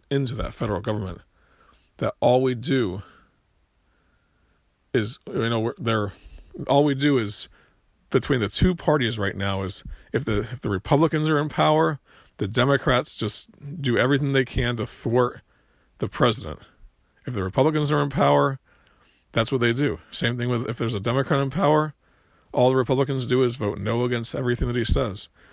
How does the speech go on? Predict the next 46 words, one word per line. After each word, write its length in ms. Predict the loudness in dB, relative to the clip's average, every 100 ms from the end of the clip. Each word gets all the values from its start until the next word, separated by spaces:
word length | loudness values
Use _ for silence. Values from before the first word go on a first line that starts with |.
| -20 4
To 100 | 6
me, 240 | 6 4
that's 240 | 4 2 0
a 60 |
good 200 | 2 2
thing. 280 | 2 -4 -6 -8
To 120 | -2 0
me, 220 | 2 2
divided 400 | 0 -2 -2 2
government 320 | 0 0 -6
is 100 | -6
a 60 | -2
good 160 | -4
thing. 260 | -4 -12 -14 _ _ _ -2
It's 160 | 0
when 160 | 0 0
it 60 |
gets 180 | 0 0
to 60 | -2
the 80 | -4
point 340 | -2 -2 0
where 160 | 0 0
you 180 | 0
don't 240 | 0 -2 -2
have 140 | -4
a 20 |
divided 340 | -4 -2 -2 -2
government. 420 | -6 -6 -8 -10 _ _ _ _ _ _ -4
That's 220 | -4 -2
when 80 | -2
you 80 | 0
get 180 | -2
Obamacare 720 | -4 -2 0 0 -2 -4 -4 -4
and 200 | -6 -2
big 360 | -2 -2 -2 -2 -2 -4
changes 500 | 6 6 6 -4 -6
like 200 | -8 -8
that, 280 | -8 -8 -4
right? 320 | 0 0 -2 -14 _ _ _ _ _ _ _ _ _ _ _ _ _
And 100 | -2
that's 160 | 0 0
what 80 | -2
we, 240 | -2 -2 -6 -2
that's, 380 | -2 -2 -6 -10 -8
I 60 | -4
mean, 320 | -2 -4 -4